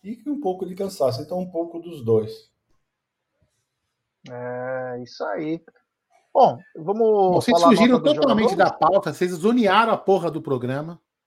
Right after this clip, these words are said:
Speaker 3: né? Vocês fizeram uma zona, colocaram o vídeo de não sei que de pedreiro, vocês zonearam a porra da live. Vocês vão falar dos números do jogo, não vão falar porra nenhuma?
Speaker 2: Então, fale sobre os números do jogo, então, Aldão.
Speaker 3: Ah,
Speaker 2: Ah,
Speaker 3: tem que alguém
Speaker 2: ah, os
Speaker 3: controlar
Speaker 2: números
Speaker 3: essa, essa
Speaker 2: estatísticos.
Speaker 3: porcaria,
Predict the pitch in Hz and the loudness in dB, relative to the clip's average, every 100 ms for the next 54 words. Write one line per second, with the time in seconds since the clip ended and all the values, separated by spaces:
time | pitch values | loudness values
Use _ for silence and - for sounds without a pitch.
0 | _ - 123 160 143 139 180 220 185 127 | _ -10 -8 -8 -6 -4 -2 -2 -2 -2
1 | 165 190 208 220 214 _ _ _ _ _ | -2 0 0 -4 -8 _ _ _ _ _
2 | 143 147 220 190 113 165 214 190 160 156 | -4 0 2 0 -2 -4 -4 -4 -6 -8
3 | 117 147 156 - 170 - 151 110 127 170 | -8 -8 -6 -4 -6 -4 -4 -2 0 2
4 | 190 165 156 _ - 160 247 202 240 262 | 2 -2 -8 _ -10 -2 0 2 0 0
5 | - 226 240 233 190 131 107 98 _ _ | -2 -2 -2 0 0 -2 -4 -12 _ _
6 | 143 196 185 175 151 160 180 151 131 110 | -8 0 2 2 -2 -2 0 0 -2 -2
7 | 135 208 202 165 151 156 160 - 165 151 | 2 4 2 -2 -6 -2 -2 -2 -4 -6
8 | 143 175 214 220 _ _ _ _ _ _ | -10 -12 -12 -14 _ _ _ _ _ _
9 | _ _ _ _ _ - - 190 - 208 | _ _ _ _ _ -6 -2 0 4 4
10 | 254 269 254 240 262 277 240 277 208 240 | 4 -2 -2 -4 -4 -4 -4 -4 0 0
11 | 247 202 254 254 165 131 131 160 190 190 | 0 -6 -4 -4 -6 -6 -6 -4 -4 -4
12 | 143 170 165 156 240 262 247 254 226 226 | -2 0 2 2 0 -2 0 0 0 0
13 | 247 240 226 247 240 - 220 240 233 180 | 0 0 0 -4 -4 -6 -6 -4 -4 -4
14 | 190 123 | -4 -6